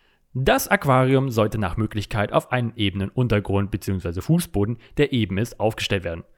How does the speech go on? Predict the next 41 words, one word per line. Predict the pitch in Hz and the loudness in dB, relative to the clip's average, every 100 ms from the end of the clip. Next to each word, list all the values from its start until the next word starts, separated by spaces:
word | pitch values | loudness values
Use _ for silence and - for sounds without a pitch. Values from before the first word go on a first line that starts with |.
| _ | _
Vor | - 117 | -2 0
allem | 90 127 131 | 2 2 2
in | 117 | 0
Altbauwohnungen | 139 185 - 107 107 120 - | 0 0 2 2 2 -2 -2
ist | 120 | -2
darauf | 110 104 | 0 0
zu | - - | -2 -2
achten. | 143 - - _ _ _ | -2 -2 -12 _ _ _
Das | 110 123 | 0 0
ist | 101 90 | 0 -2
wichtig, | 104 - 180 - | -2 0 -4 0
denn | 139 139 | 2 4
nur | 131 | 2
so | 113 196 | 4 4
kann | - 165 | 4 -2
über | 170 113 | 0 -2
die | 101 | -2
gesamte | 101 98 143 208 | -2 0 0 -2
Fläche | 214 165 170 | -4 -2 0
des | 160 170 | 0 -2
Aquariums | - 110 104 110 | -2 -2 -2 -2
gleichmäßig | 98 110 180 175 208 - | -2 -2 -2 -4 -6 -6
das | 214 - | -6 -4
Gewicht | 156 104 - | -2 -2 -4
verteilt | - - 131 117 | -6 -4 -2 -2
werden. | 98 92 90 _ _ _ | -2 -4 -6 _ _ _
Aber | - 131 | 2 4
auch | 131 139 | 4 4
optisch | 180 - 196 - - | 0 0 -6 -6 -4
sieht | 226 226 | -4 0
es | - | 2
schöner | 160 147 123 | 4 4 4
aus, | 113 117 - | 0 -2 -4
wenn | 190 | -4
das | 214 214 | -2 -4
Aquarium | 208 107 95 113 190 | -6 -2 0 2 2
eben | - 104 98 | 0 -2 -2
steht. | - - - _ _ _ _ _ _ | -8 -12 -20 _ _ _ _ _ _
Tipp | - 120 | -2 0
Nummer | 120 107 92 92 | 0 0 -2 0
fünf: | 139 185 294 - | 4 4 2 -10